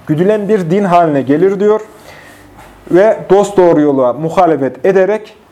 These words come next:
İslam'dan çıkar diyor. Yani bu yol İslam'dan çıkar. Ki-,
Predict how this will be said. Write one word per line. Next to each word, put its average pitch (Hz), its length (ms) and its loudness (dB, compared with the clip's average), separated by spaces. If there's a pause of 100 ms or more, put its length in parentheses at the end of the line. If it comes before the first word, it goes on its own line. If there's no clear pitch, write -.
(360)
İslam'dan 165 600 0
çıkar 110 440 -2
diyor. 98 300 -6
Yani 143 280 0
bu 175 80 4
yol 160 160 2
İslam'dan 147 480 0
çıkar. - 380 -2
Ki-, - 160 -18